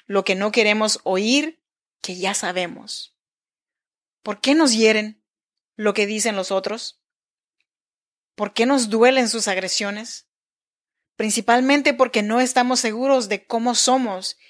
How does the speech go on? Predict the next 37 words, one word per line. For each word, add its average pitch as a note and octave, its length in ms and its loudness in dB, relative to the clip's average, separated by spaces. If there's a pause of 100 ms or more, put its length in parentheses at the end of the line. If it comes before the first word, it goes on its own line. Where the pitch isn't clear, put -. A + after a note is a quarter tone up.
(120)
y A#3+ 120 -4
todavía C#4+ 460 4
nos B3 200 0
estamos B3 380 0
preguntando A3+ 760 -2 (300)
quiénes C4 400 2
somos. F3+ 580 -8 (1160)
¿Será A3 440 2
porque A#3 400 -2
aún G3+ 480 -2
no G3+ 120 -4
nos G#3 220 -2
hemos G#3 240 -2
comprometido G3 600 0
seriamente G3 640 0
con G3 140 -4
una G3 260 0
postura F#3+ 500 -2
personal F#3 680 -6 (400)
y G3 100 -2
andamos G3 420 2
por G#3 140 -2
la G3 140 2
vida G#3+ 360 2 (220)
improvisando A3 960 0
según A3+ 540 0 (260)
la G3+ 140 0
dirección G#3 420 2
del A3+ 160 2
viento, A3 640 0
o A3 100 -2
porque A#3+ 220 0
tal C4+ 180 2
vez C#4 300 4
no C4 120 2
nos C4+ 180 0
atrevemos B3 640 0